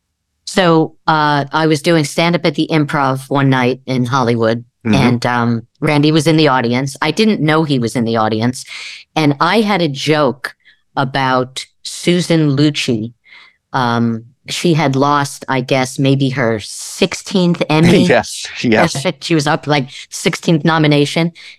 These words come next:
Speaker 1: And I called her. Oh, no, I was, I was, oh, uh, no, I was talking about Charles Manson. He was up for parole. And I called him the Susan Lucci of parole.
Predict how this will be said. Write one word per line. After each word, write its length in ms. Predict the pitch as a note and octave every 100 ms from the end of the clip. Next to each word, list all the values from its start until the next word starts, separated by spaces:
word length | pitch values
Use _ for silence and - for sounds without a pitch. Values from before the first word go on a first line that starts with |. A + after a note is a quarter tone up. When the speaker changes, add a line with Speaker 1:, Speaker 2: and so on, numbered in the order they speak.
| _ -
Speaker 1:
And 160 | D3+
I 100 | D3
called 400 | C#3 - F3+ F3+
her. 420 | - F3 D#3+ D#3 _ -
Oh, 80 | A3+
no, 160 | A#3
I 100 | E3+ F3+
was, 160 | D#3+
I 100 | D3
was, 200 | F3 D#3+ - - -
oh, 120 | - G#3
uh, 100 | G3+
no, 220 | G#3+ E3
I 80 | F3+
was 160 | F3 -
talking 380 | A3 G#3+ G#3+
about 220 | F#3 F3 D#3
Charles 340 | G3+ F3+ D3
Manson. 420 | E3+ D#3+ C#3+ C3
He 160 | B2 G#3+
was 140 | G3
up 140 | F3 D3
for 80 | C#3
parole. 420 | D#3 D3 C3+ A2+ - -
And 140 | E3+ E3
I 80 |
called 360 | C#3+ - F#3+ F#3+
him 200 | F#3+ E3+
the 80 | D3+
Susan 560 | - - F#3 E3+ E3+ D3+
Lucci 380 | D#3+ C#3+ C3+ B2
of 220 | C3 C3+
parole. 520 | D3 B2 B2 G2